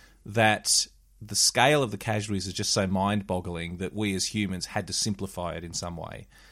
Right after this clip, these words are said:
And so it made sense just to say, "Well, that never should have happened. It wouldn't happen today. Therefore, someone screwed up."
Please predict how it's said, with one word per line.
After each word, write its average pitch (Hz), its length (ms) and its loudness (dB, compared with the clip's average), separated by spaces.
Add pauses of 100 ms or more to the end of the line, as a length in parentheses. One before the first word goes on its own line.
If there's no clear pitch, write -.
And 110 180 -2
so 107 380 6
it 110 160 -2
made 120 300 2
sense 110 360 2
just - 240 -4
to 101 60 -6
say, 95 340 0
"Well, 98 460 0 (520)
that 120 180 6
never 107 160 2
should 101 160 0
have 98 80 -4
happened. 101 380 0
It 107 100 -2
wouldn't 104 240 -2
happen 95 240 -2
today. 92 540 -2 (200)
Therefore, 95 300 -6
someone 90 300 -2
screwed 87 300 -6
up." - 200 -14